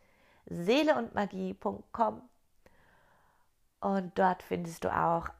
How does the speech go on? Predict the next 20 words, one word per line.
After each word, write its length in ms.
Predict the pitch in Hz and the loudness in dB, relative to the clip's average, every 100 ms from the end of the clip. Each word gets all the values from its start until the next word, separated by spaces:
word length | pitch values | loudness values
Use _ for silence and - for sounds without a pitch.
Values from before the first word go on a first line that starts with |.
| - | 4
all 160 | 233 | 6
die 100 | 233 | 6
Angebote 840 | - 196 190 185 180 180 92 90 - | 4 2 -2 -4 -4 0 4 4 2
zu 460 | - - 226 254 240 | -8 -6 0 2 2
den 240 | 202 190 | 0 -2
einzelnen 680 | - 170 180 180 180 175 165 | -2 0 0 -2 -4 -4 -4
Hypnose-Sessions 1500 | 175 185 - 170 170 170 - 185 - - - 165 160 160 160 - - - - - - - - _ _ _ | -4 -6 -6 -6 -4 -8 -10 -6 -6 -6 -10 -10 -10 -12 -14 -18 -20 -20 -20 -20 -20 -20 -20 _ _ _
und 380 | - 175 170 165 | -6 -6 -6 -6
den 180 | 165 156 | -8 -8
Soul 340 | - 165 156 | -10 -8 -6
Healings, 500 | 156 156 151 147 147 - - | -6 -8 -8 -10 -12 -16 -14
die 400 | - 160 - 165 - | -10 -8 -8 -8 -8
ich 320 | 160 156 - _ | -12 -12 -20 _
dir 520 | 165 160 160 165 160 _ - - | -10 -8 -8 -8 -12 _ -20 -4
von 240 | - 427 | 4 4
Herzen 760 | 403 233 220 233 - - 214 208 - | 4 0 2 2 -2 -12 -8 -6 -2
anbiete. 800 | 165 160 160 160 156 151 - 151 156 160 _ _ _ _ _ _ _ _ - - | -2 -2 -8 -8 -10 -12 -12 -12 -12 -16 _ _ _ _ _ _ _ _ -16 -4
Und 80 | 226 | -2
bis 140 | 220 | 4
dahin 460 | 190 180 196 185 | 4 4 2 0